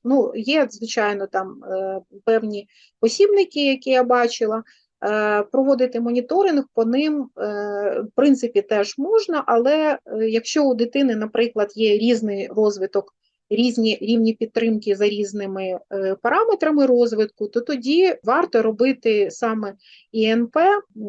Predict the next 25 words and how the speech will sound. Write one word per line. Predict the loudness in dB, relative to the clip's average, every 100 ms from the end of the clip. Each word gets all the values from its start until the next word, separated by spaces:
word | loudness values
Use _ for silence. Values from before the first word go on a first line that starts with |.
| -4
радити, | 0 2 2 0 -4 -8 -10 -6
тому | -4 -2
що, | -4 -2 0 0 -4
м, | -12 -12 -14 -16 -10
якщо | -8 -2 -2 0 0
ви | 2
зробите | 4 4 4 0
більше, | -2 0 0 -4
це | -6
не | -6
є | -6 -8
помилкою, | -10 -14 -14 -14 -8
якщо | -6 -2
ви | -2
зробите | 0 0 0 -4
менше, | -4 -2 -2 -4
це | -4 -4
буде | -4 -10 -12
помилкою. | -12 -20 -20 -20 -16 -16 -18 _ _
Але | 0 2 2 0 -2
так | -6 -6 -8 -14 -6
робити | -2 0 0 0
моніторинг | 0 -4 -4 -2 -2 -2
дуже | -8 -6 -6
зручно. | -8 -14 -14 -16